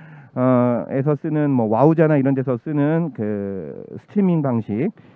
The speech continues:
이 둘의 차이는, 어, 밑에 것은 지연이 살짝 있는 대신에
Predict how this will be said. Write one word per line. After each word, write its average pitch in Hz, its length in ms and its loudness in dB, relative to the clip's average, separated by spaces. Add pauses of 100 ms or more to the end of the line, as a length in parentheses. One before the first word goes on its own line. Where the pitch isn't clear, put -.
(240)
이 165 120 -4
둘의 170 360 0
차이는, 180 560 0 (500)
어, 120 80 -4
밑에 160 280 -2
것은 202 880 4
지연이 185 480 2
살짝 190 400 0
있는 165 300 0
대신에 170 540 2